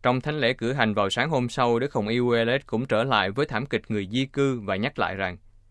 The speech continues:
"Tất cả chúng ta là những người hành hương và cầu xin niềm hy vọng, nhưng chúng ta cũng là những người truyền giáo và được mời gọi suy nghĩ đến thông điệp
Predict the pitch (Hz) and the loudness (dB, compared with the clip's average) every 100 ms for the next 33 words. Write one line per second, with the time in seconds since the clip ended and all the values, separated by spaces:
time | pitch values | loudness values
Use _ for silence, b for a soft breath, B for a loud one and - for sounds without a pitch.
0 | - - - - 185 123 - 175 156 151 | -20 -20 -14 -6 -2 -2 -2 -2 2 4
1 | 120 107 117 143 104 107 98 95 143 143 | 4 2 0 -2 -2 -2 -4 -2 -2 -2
2 | 127 101 101 - 98 - 143 135 101 90 | -4 -4 -2 0 -2 -2 -4 -2 -2 -4
3 | 139 127 98 107 - - - - - - | -6 -2 0 -2 -10 -20 -20 -20 -20 -6
4 | 131 123 139 147 123 113 131 104 95 127 | -2 -2 -2 -2 -2 -2 0 0 -2 -2
5 | 117 92 104 92 95 101 127 190 - - | -4 -4 -4 -4 -2 0 -2 -6 -20 -20
6 | - 120 117 110 120 113 110 101 - 160 | -6 -2 -2 0 2 2 2 2 0 -2
7 | 151 104 131 147 190 160 143 104 | -2 -2 -2 -4 -4 -4 -4 -6